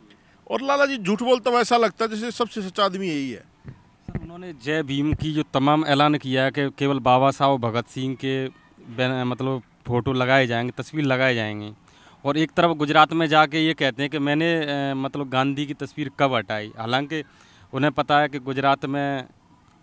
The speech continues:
Speaker 2: वहाँ पे वोट बाबा साहब की बदौलत नहीं मिलेगा, क्या है?
Speaker 1: देखिए, ये तो प्रोपेगेंडा है। जहाँ पर बीजेपी या कांग्रेस सरकार नहीं बना सकती, वहाँ लाला जी की सरकार बनवाई जाएगी,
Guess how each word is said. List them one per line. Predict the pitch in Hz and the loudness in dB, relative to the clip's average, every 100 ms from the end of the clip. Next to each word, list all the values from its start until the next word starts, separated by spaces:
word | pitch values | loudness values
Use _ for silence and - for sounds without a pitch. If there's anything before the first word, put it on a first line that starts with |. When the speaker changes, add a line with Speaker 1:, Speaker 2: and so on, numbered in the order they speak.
| _ | _
Speaker 2:
वहाँ | 139 127 | -4 0
पे | 127 143 | 0 -2
वोट | 131 139 | -6 -6
बाबा | 135 131 135 | -2 0 -2
साहब | - 131 120 | -2 -4 -6
की | 127 | -12
बदौलत | 127 127 123 | -12 -14 -12
नहीं | 127 131 | -10 -8
मिलेगा, | 131 123 123 | -10 -12 -14
क्या | 123 - 120 | -16 -18 -20
है? | 110 110 _ _ _ 131 | -20 _ _ _ _ -12
Speaker 1:
देखिए, | 302 - 240 254 247 | -12 -8 -4 -4 -4
ये | 190 180 202 | -6 -8 -8
तो | - 214 | -6 -6
प्रोपेगेंडा | 202 185 165 180 165 175 165 | -6 -6 -4 -4 -2 -2 0
है। | 147 185 170 | 0 -2 -2
जहाँ | 147 160 208 | 0 2 2
पर | 208 196 156 _ _ _ _ _ _ | 2 0 0 _ _ _ _ _ _
बीजेपी | 123 165 180 202 202 214 214 - _ _ _ _ - - | -8 -6 0 -2 -2 -6 -6 -10 _ _ _ _ -20 -10
या | 151 190 | -2 -2
कांग्रेस | - 185 180 180 151 - _ _ _ _ _ _ _ _ _ | 0 -2 0 -2 -4 -10 _ _ _ _ _ _ _ _ _
सरकार | - - 170 202 202 | -14 -8 -2 2 2
नहीं | 185 185 | 2 0
बना | 185 | -2
सकती, | 160 151 - | -2 -8 -8
वहाँ | 208 175 | -2 2
लाला | 165 165 | 2 0
जी | 151 | -2
की | 156 | -6
सरकार | 151 131 131 | -8 -8 -8
बनवाई | 127 120 113 | -8 -10 -10
जाएगी, | 110 101 104 | -12 -16 -20